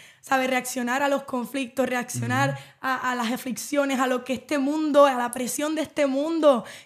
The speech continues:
Speaker 1: ¿Quieres saber? ¿Sabe? ¿Quieres conocer y saber de qué manera poder reaccionar? Tienes que conectarte con la fuente,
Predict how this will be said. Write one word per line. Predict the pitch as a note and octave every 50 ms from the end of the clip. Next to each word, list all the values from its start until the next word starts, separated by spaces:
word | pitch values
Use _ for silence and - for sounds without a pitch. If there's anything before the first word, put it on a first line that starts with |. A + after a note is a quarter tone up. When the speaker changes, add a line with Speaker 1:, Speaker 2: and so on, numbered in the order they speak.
| _ -
Speaker 1:
¿Quieres | - D#4+ D#4+ F4 G4 F#4+
saber? | - F4+ E4 - - F4+ F4+ F#4 F#4 F#4+ - - _ _ _
¿Sabe? | - - D#4 D#4 D#4
¿Quieres | - D4+ D#4 F#4+ F#4+ - - _ _ _ _
conocer | - D#4+ D#4 C#4+ C4+ A3+ - - - - D#4+ D#4 D4 C#4+
y | C#4 C4 B3
saber | - B3+ B3 B3 C4 C4+ -
de | C4+ D#4 D4+
qué | - D4 D4+
manera | D#4 D4+ D4 D4 D4+ D4+ D4 -
poder | C#4 C4 C#4 D4 -
reaccionar? | D#4 C#4+ C#4 - - E4+ E4+ - B3+ A3+ G#3 - - - - _
Tienes | _ - B3 A3+ G#3
que | - B3 A3
conectarte | A#3+ A3+ A3 G#3 - - _ - A3+ A3 A3+ - A#3
con | A3+ A#3 A3+ G#3
la | G#3 G3+
fuente, | - - A#3 A3 A3 A3 A3 - A3+ C4+ _